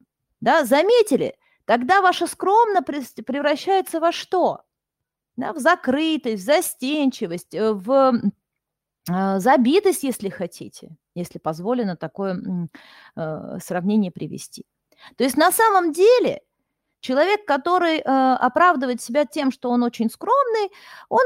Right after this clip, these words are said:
испытывает страх. Страх проявления, страх, э, осуждения, страх, страх обесценивания. Э, и, э, м, подверженный этому страху человек начинает все больше и больше, м,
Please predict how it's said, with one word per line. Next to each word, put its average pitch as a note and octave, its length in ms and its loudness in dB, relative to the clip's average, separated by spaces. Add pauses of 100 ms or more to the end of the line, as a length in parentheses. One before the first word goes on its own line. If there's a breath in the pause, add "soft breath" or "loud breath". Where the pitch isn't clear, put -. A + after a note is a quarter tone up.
(100)
испытывает F#4 520 -2
страх. - 640 0
Страх - 460 -2
проявления, D#4 800 -2
страх, E4+ 400 0
э, D4+ 40 2 (280)
осуждения, C4+ 1120 0 (500 loud breath)
страх, D4+ 420 0
страх F4 340 0
обесценивания. D4+ 1080 -2 (540)
Э, A#3+ 220 0
и, E4 400 -2
э, C4+ 360 2 (300 loud breath)
м, A3+ 160 -2 (640 soft breath)
подверженный D4 560 0
этому C4+ 240 -4
страху A4 500 -2
человек D#4+ 500 -4
начинает D4+ 600 0 (200 soft breath)
все E4 260 -4
больше B3+ 460 -2
и C4+ 40 -6
больше, F#4+ 540 -2 (560 soft breath)
м, A#3 640 0